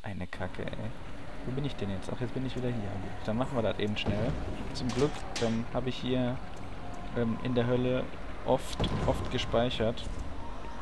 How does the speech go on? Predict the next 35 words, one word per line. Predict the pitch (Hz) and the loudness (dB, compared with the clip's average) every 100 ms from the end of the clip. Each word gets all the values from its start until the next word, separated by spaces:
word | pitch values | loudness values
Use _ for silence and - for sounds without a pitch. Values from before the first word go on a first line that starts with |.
| - - - - - - - - - - - - - - | -6 -6 -6 -6 -6 -6 -6 -6 -6 -6 -6 -6 -4 2
Oh, | 147 | 4
jetzt | 127 | 4
sind | 135 | 4
wir | 120 | 4
auf | - | 4
einmal | 120 117 | 4 4
sogar | 117 113 | 2 2
auch | 101 | 2
voll. | - 156 151 - 110 | 4 4 6 4 2
Waren | 104 | 2
wir | 202 | 2
gerade | 98 110 160 | 4 4 4
nicht. | 151 - - - - - | 0 -2 -4 -4 -4 0
Hm. | 143 98 - - - - - | 0 0 -4 -6 -6 -4 -2
Gut, | 120 - - | -2 -2 -2
sogar | 117 113 | 2 4
besser | 135 151 101 | 4 4 2
als | 101 | 0
gerade. | - 98 101 151 - - - - | 0 2 2 0 -4 -8 -8 -2
Top. | 117 139 - - - - - - - - | 0 0 -2 -8 -8 -8 -8 -8 -8 -6
Jetzt | - 131 | -4 -2
müssen | 127 | 0
wir | 131 | 0
noch | 123 - - - | -2 -4 -6 -4
die | 131 | 0
beiden | 123 117 117 | 2 4 2
Imps | 131 151 - | 0 -2 -4
wieder | 147 147 | 0 0
killen. | 147 151 165 196 226 - - - - - - - - - - - - - - - - - - - - - - - - - - - - - - - - | 0 0 0 -2 -4 -6 -8 -8 -8 -8 -8 -8 -8 -8 -8 -8 -8 -8 -8 -8 -8 -8 -8 -8 -8 -6 -6 -6 -6 -6 -8 -6 -6 -8 -6 -6 -2
Aber | 120 123 | 0 0
das | 120 | -2
dürfte | - 117 117 | -2 -2 -2
kein | - 110 | -2 -2
Problem | - 110 107 120 | -2 -2 0 0
sein. | 120 117 113 120 | 0 0 0 -2